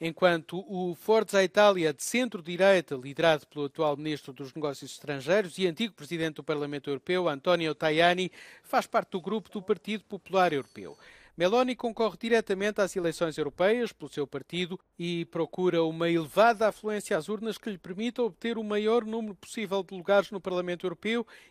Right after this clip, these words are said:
e influenciar a formação de futuras coligações. O partido da primeira-ministra italiana pertence ao grupo dos conservadores e reformistas europeus, S E R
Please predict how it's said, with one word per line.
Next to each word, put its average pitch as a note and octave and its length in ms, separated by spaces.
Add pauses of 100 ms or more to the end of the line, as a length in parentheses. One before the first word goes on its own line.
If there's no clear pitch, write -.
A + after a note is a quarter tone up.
e C4 160
influenciar A3+ 580
a A3 60
formação G3+ 480
de - 80
futuras F#3 340
coligações. D3+ 720
O B2 40
partido B2+ 340
da B2+ 120
primeira-ministra C#3+ 720
italiana F3 640 (180)
pertence - 320
ao F3+ 120
grupo E3+ 340
dos D#3 380
conservadores F3 720
e - 20
reformistas F#3+ 640
europeus, F#3+ 480
S F#3 240
E D3 60
R E3+ 280